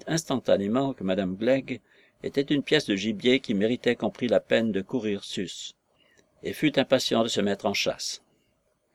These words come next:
Nous resterons ici sur le gravier, Mams et moi. Mams connaît son monde, il le connaît.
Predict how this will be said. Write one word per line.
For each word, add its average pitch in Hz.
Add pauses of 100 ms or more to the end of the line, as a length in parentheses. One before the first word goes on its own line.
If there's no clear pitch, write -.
(180)
Nous 143
resterons 143
ici 123
sur 101
le 98
gravier, 98
Mams 98 (100)
et 98
moi. 92 (760)
Mams 135 (160)
connaît 135
son 143
monde, 87 (280)
il 92
le 101
connaît. 117